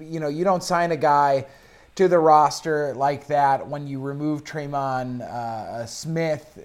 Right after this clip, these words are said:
without having a replacement. Um, you know, he should be in game shape. Uh, he knows how to field the ball. So, uh, I wouldn't be surprised if he's out there, uh, come on Sunday.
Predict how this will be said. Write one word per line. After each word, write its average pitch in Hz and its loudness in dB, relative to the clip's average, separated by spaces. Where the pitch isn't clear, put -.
without 151 2
having 143 -2
a 135 -10
replacement. 131 -10
Um, 131 -4
you 190 -4
know, 151 0
he 202 -6
should 214 -6
be 226 -4
in 160 -6
game 131 -6
shape. 156 -8
Uh, 127 -4
he 156 -6
knows 175 -2
how 170 2
to 135 -4
field 139 -8
the 123 -10
ball. 120 0
So, 156 8
uh, 156 2
I 135 4
wouldn't 165 -2
be 165 -6
surprised 151 2
if 127 -14
he's 135 -12
out 127 -2
there, 127 -4
uh, 113 -2
come 123 -10
on 104 -10
Sunday. 104 -10